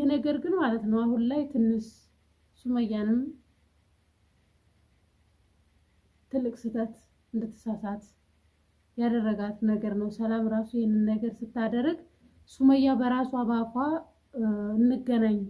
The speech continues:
ብላ እስካለች ድረስ እንዲገናኙ መፍቀድ ነበረባት። የእውነት ራሱ ሚስቱን ይዞ ቢሄድ በአሁኑ ሱመያን ዝም ማለት ነበረባት ሰላም።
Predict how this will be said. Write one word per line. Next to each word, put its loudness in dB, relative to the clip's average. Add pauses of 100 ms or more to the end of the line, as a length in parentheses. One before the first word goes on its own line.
ብላ 0
እስካለች -2
ድረስ 0 (1200)
እንዲገናኙ 4
መፍቀድ 0
ነበረባት። -4 (920)
የእውነት 6
ራሱ 2
ሚስቱን 4
ይዞ 2
ቢሄድ 2 (800)
በአሁኑ 4 (100)
ሱመያን 2 (120)
ዝም 4
ማለት -2
ነበረባት -8
ሰላም። -10